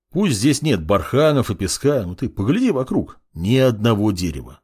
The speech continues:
Только эти чёртовы колючки и ровная, как доска, земля! Здесь тоже ничего нет! А пустыня — это что? Место, где пусто». «Дурак ты, Сигай», — сплюнул воин и со вздохом взглянул вперёд каравана.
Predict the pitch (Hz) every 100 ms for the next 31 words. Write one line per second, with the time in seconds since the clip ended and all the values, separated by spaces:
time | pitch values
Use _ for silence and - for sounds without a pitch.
0 | _ - 156 - 120 135 - 160 120 80
1 | 78 - 147 220 - - - 95 135 196
2 | 139 117 - 156 101 135 - 90 76 92
3 | 131 80 60 _ _ _ - 73 143 160
4 | - 110 120 101 104 - 95 90 78 62
5 | _ _ _ - 160 175 - 98 78 87
6 | 117 - - _ _ - 101 180 190 151
7 | 160 - 240 - - - _ _ _ -
8 | 92 180 311 - - - 98 90 69 -
9 | _ - - 139 165 131 101 135 208 196
10 | 131 101 - 95 90 92 156 139 117 82
11 | 101 107 104 - 110 98 80 90 104 90
12 | 65 60